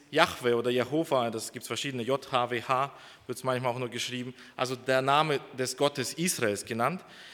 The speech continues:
Aber Herr kann auch im allgemeinen Sinne häufig Adonai, einfach Gott, bedeuten. Und das ist in diesem Zusammenhang sehr wichtig, weil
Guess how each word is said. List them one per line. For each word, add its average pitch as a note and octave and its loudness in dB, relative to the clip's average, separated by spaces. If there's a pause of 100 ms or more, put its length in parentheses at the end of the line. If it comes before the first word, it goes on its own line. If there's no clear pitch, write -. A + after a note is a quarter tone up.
(260)
Aber C3+ 6
Herr E3+ 8 (100)
kann D#3+ 2
auch D3+ 4
im D#3+ -2
allgemeinen D3 4
Sinne E3+ 0 (460)
häufig D3+ 2
Adonai, C#3+ 4
einfach C#3+ 0
Gott, C#3+ 4 (140)
bedeuten. G#2+ -4 (460)
Und C3+ 2
das F3 6
ist F#3+ 0
in G3 2
diesem F#3+ 0
Zusammenhang E3+ 6
sehr C3+ 6
wichtig, D3+ 2
weil B2 6